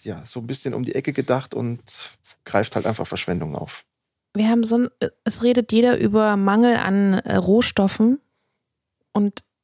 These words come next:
Speaker 2: dabei gibt es durchaus noch Rohstoffe, die man verwerten kann. Ihr zeigt es. Also ich finde das
Speaker 1: Gibt's auf
Speaker 2: spannend.
Speaker 1: jeden Fall.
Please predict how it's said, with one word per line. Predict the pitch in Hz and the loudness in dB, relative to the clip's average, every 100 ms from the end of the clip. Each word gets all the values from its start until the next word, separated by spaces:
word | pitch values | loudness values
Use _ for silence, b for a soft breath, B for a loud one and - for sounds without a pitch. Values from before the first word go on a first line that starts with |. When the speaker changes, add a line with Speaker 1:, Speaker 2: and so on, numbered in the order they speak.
| _ | _
Speaker 2:
dabei | 196 196 196 190 | -4 0 0 -2
gibt | 254 - | -2 0
es | 285 - | 0 0
durchaus | - 294 - 277 311 330 | 0 0 2 2 2 0
noch | 311 | 2
Rohstoffe, | 320 330 - 262 233 | 2 2 2 2 2
die | 226 | 4
man | 240 | 4
verwerten | 247 269 262 262 | 4 2 2 0
kann. | 185 170 170 | 0 0 0
Ihr | 226 - | -2 -4
zeigt | - 220 - | -2 -2 -2
es. | 160 - _ _ _ b b b - | -2 -4 _ _ _ b b b -4
Also | 180 196 | 0 0
ich | - | 0
finde | 214 233 | 2 4
das | - | 4
Speaker 1:
Gibt's | - | 2
auf | 220 | 2
Speaker 2:
spannend. | 170 | 0
Speaker 1:
jeden | 185 | -2
Fall. | 165 196 196 | -4 -4 -4